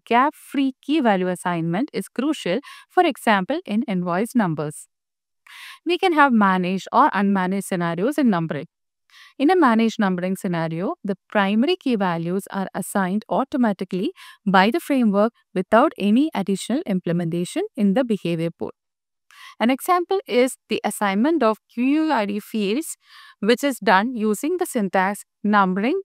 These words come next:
managed. On the other hand, in an unmanaged numbering scenario, additional implementation is necessary for assigning the primary key values even when you are going ahead with early numbering or late numbering.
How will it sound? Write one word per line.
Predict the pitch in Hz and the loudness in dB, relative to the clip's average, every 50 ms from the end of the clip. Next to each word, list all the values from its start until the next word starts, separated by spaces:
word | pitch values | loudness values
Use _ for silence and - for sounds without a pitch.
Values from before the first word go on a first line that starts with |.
| _ _ - | _ _ -2
managed. | 214 214 185 165 160 - - - - - - _ _ _ _ _ _ _ _ - - - - - | 0 0 0 0 -2 -6 -8 -12 -18 -20 -20 _ _ _ _ _ _ _ _ -20 -20 -20 -6 2
On | - 233 294 320 | 6 6 6 6
the | 330 349 | 6 2
other | 349 285 226 254 233 | 2 2 2 2 0
hand, | 202 214 208 185 190 208 - | 2 2 2 2 0 0 -4
in | - - 196 | -4 -4 -2
an | 196 190 - - - | -2 -2 -2 0 2
unmanaged | 233 302 381 392 359 320 247 214 202 208 214 208 - | 2 2 4 2 2 4 4 2 2 0 -2 -2 -2
numbering | 202 180 175 170 175 185 185 | -4 -4 -4 -2 -4 -4 -6
scenario, | - - 185 175 170 165 160 160 170 180 214 320 - _ - - - - - - | -6 -6 -6 -4 -4 -6 -6 -6 -6 -4 -4 -4 -6 _ -14 -20 -20 -10 -2 0
additional | 233 247 330 339 - - 381 359 | 2 2 2 2 0 0 -4 -4
implementation | - - 226 196 214 214 190 208 202 196 214 214 - - 254 247 - | -2 -2 -2 -2 -2 -2 -2 -2 0 0 0 0 0 -2 -4 -6 -4
is | - 196 - | -6 -10 -8
necessary | - 185 190 226 240 - 285 - - 233 220 233 285 | -8 -6 -6 -6 -6 -8 -8 -6 -6 -6 -4 -4 -8
for | 320 - - 190 185 - - | -8 -8 -8 -8 -6 -4 -6
assigning | 208 185 - - 190 180 170 175 185 233 349 - - - - _ - | -6 -6 -4 -4 -4 -2 -2 -4 -4 -4 -4 -6 -10 -20 -18 _ -10
the | 190 | -8
primary | 190 - 226 202 202 202 220 285 349 | -4 0 0 2 2 2 0 0 -2
key | 320 - 277 262 | -2 0 -2 0
values | 208 208 190 175 170 170 180 190 233 226 - _ _ _ - | 0 2 0 0 0 -2 -2 -2 -2 -2 -6 _ _ _ -2
even | 226 294 339 320 339 349 339 226 | 2 2 2 4 4 2 4 4
when | 226 220 220 214 | 4 4 2 2
you | 202 196 | 0 0
are | 196 185 | 0 -2
going | 170 190 220 247 254 254 | 0 2 2 4 4 4
ahead | 247 208 208 202 202 175 190 | 2 0 0 -2 -4 -4 -2
with | 226 349 - _ - - - - - | -4 -4 -4 _ -16 -20 -16 -6 0
early | 196 208 214 226 240 233 | 2 4 4 6 4 4
numbering | 190 185 175 170 170 190 254 370 - - - | 4 2 2 0 0 -2 -2 -4 -4 -4 -2
or | - 185 185 247 302 294 | 0 2 2 2 0 -2
late | 240 208 190 175 165 - | -4 -4 -4 -4 -4 -6
numbering. | 170 160 160 147 151 143 - | -8 -10 -10 -10 -12 -16 -18